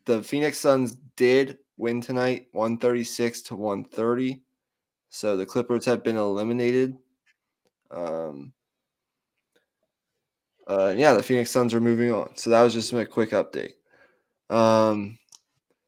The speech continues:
yeah, I mean, Mazi Smith,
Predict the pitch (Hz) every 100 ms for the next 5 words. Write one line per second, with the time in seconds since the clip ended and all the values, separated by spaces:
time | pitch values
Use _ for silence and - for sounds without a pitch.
0 | _ _ _ _ _ _ _ _ _ _
1 | _ _ _ - 220 165 156 151 170 185
2 | 190 - - 165 180 180 -